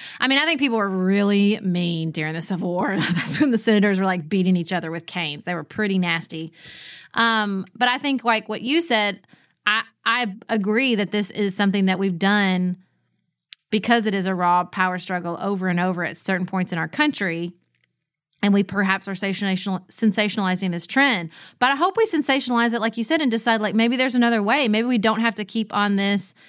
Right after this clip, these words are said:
stinking merry-go-round where we, things get a little bit better and our quality of life improves and we don't have a crisis to unite us. So we decide that the real enemy is within.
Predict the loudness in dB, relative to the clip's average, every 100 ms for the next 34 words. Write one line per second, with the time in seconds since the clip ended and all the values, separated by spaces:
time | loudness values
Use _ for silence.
0 | -20 -20 -10 -2 2 4 4 4 4 2
1 | 0 -2 -2 -2 -2 -2 -4 -6 _ _
2 | _ -2 2 2 2 2 0 0 -4 _
3 | _ -2 2 4 2 2 2 2 2 0
4 | 0 -2 -2 -2 0 0 2 0 0 0
5 | 0 0 0 0 0 0 0 -4 -4 -4
6 | -2 -2 -2 -6 -2 -2 0 -4 -6 -2
7 | 0 0 0 -4 -4 -2 -2 -2 -2 0
8 | 0 -4 -6 -4 0 2 2 2 0 0
9 | 0 4 4 4 0